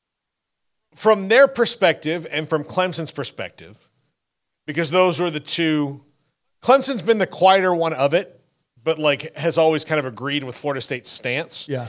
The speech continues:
Speaker 1: Because those are the two teams, the A C C, like, the conferences are kind of the same, right? It's long stretches of two teams winning them. You know, it's Michigan and Ohio State in the Big Ten. It's Georgia and Alabama and L S U. You know, like, occasionally somebody pops up, but, like,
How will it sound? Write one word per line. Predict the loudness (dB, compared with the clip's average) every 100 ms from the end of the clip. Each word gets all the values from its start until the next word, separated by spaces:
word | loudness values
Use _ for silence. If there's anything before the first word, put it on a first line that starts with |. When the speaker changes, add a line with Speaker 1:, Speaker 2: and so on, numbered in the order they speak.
| -12
Speaker 1:
Because | -10 -2
those | 0 0
are |
the | -4
two | -8
teams, | -8 -8 -6 -8 -10 _ _ _ _
the | -8 2
A | 2 2
C | 0 -2
C, | -2 -2 -4 0
like, | 0 0
the | -8
conferences | 0 2 2 0 -2
are | -2
kind | 0 0
of | -2
the | -2
same, | -2 -2 -4 -4
right? | -2 -2
It's | -4 -6 -8 -12 -20 _
long | 0 2 2
stretches | 2 2 2 0
of | -4
two | -6 -6
teams | -6 -6 -6 -6
winning | -6 -6 -8
them. | -16 -20 _ _ _ _ _ _
You | -8
know, | -6 -4
it's | -6 -2
Michigan | -2 0 0
and | 2
Ohio | 4 2
State | 0 -4
in |
the | -4
Big | -6 -6
Ten. | -6 -6 -8 -14 -20 -16
It's | -12 0
Georgia | 2 4 2
and |
Alabama | 2 2 2 2 0 0 -4 -6 _
and | -16 2
L | 6 6
S | 6 0
U. | -6 -6 -8 -12
You | -6
know, | -4 -2
like, | -4 -6
occasionally | -2 2 2 0
somebody | 0 0 -2
pops | -2 -2 0
up, | 0 0
but, | -2
like, | 0 0